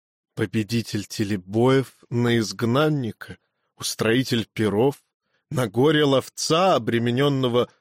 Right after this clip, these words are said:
ворохом клятв, Акрополь, двор, суета, сын приехал к отцу, друг встретил друга. Где радость?»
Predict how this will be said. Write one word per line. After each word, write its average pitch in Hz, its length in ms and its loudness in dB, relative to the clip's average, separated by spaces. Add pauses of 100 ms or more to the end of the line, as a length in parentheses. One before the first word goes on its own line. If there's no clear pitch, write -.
(120)
ворохом 120 560 0
клятв, 135 480 -2 (500)
Акрополь, 127 720 -2
двор, 113 520 -2
суета, 139 760 -2 (340)
сын 147 500 0
приехал 123 560 -2
к - 140 -4
отцу, - 460 -6 (340)
друг 131 480 -2 (180)
встретил 135 540 -4
друга. 135 480 0 (300)
Где 120 580 -2
радость?» 113 840 -2